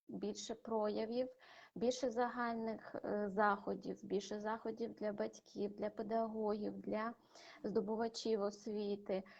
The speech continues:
Е, це може бути будь-який. В першу чергу, я завжди і завжди повторюю, у вас перші пункти в напряму, які мають бути, які є основними,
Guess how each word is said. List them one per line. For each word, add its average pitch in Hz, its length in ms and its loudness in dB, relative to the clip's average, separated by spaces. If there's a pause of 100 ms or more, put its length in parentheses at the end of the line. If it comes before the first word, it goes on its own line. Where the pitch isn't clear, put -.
(280)
Е, 208 240 4 (120)
це 247 260 2
може 247 360 2
бути 214 720 4 (640)
будь-який. 208 720 4
В 196 80 -8
першу 262 340 4
чергу, 285 340 2
я 226 200 4
завжди 214 380 0
і 214 100 2
завжди 208 300 2
повторюю, 262 600 4
у 208 60 -4
вас 208 280 0 (220)
перші 233 380 4
пункти - 640 -4 (340)
в 196 280 0
напряму, 220 640 2
які 196 300 -4
мають 220 520 0
бути, 202 380 -2
які 196 300 -6
є 190 180 -4
основними, 233 760 -2